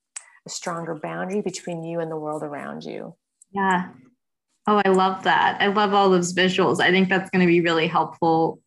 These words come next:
Speaker 2: both for myself and listeners, um, just to, just to visualize. 'Cause, yeah, it's true. Sometimes people are better at s-, seeing it visually, the things around them.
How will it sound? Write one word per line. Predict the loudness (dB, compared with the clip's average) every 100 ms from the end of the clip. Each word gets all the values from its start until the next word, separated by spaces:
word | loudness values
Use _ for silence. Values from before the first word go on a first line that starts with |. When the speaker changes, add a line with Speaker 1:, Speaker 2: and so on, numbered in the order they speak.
| _
Speaker 2:
both | 2 2
for | 0 2
myself | 2 2 2 0 0
and | 0
listeners, | 0 0 2 2 2 0 -2 -4 0
um, | 2 2 0 -6 -10 _ _ _ _
just | 0 0 0
to, | 2 2
just | 0 -2 0
to | 0
visualize. | 2 4 4 4 4 4 2 -2
'Cause, | 0 2
yeah, | 4 2 -2 -12 -6 -4
it's | -2
true. | -2
Sometimes | 0 2 4 2 2
people | 0 2
are | 2
better | 2 2 2 2 0 0
at | 0 0 -4 _ -8
s-, | -8 -10 -8
seeing | 0 4 4
it | 2
visually, | 2 2 2 2 2 2 2
the | 0
things | 0 -2 -2 -4
around | -2 0 0 2
them. | 2